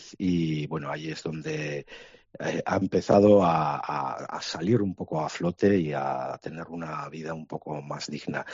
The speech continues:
Les visitó, estuvo dos meses, eh, con su madre y con sus dos hermanas, pero luego, eh, estuvo dudando si volver o no,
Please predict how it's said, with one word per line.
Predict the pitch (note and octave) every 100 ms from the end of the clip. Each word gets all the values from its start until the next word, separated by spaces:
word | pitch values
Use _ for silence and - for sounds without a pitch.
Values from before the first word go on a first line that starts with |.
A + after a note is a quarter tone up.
| - - _
Les | E2 D#2 D#2
visitó, | D#2+ - - F#2+
estuvo | - F#2+ F#2
dos | F#2 -
meses, | F2 F2 - F2 E2+ D#2+ - -
eh, | F2 D#2+ - D#3 D2+ -
con | - -
su | -
madre | D3+ F#3 G#3 D3+ E3+ -
y | -
con | E2
sus | - E2
dos | E2+ -
hermanas, | E2 E2 F#2 A#2 -
pero | - D#2+ D#2+
luego, | E2 E2 E2 D#2 - - - - _ _
eh, | G#2 F#2+ F2+ F2 E2+ E2+ D#2 G2 A#2+ A#2
estuvo | A#2 - B2+ B2 A2+ G#2 G#2
dudando | A#2+ B2 B2 A2 G#2+ G#2 G#2 A2+ E3
si | - F#2+
volver | F#2 F2+ G2
o | F#2
no, | F2 C3+ G3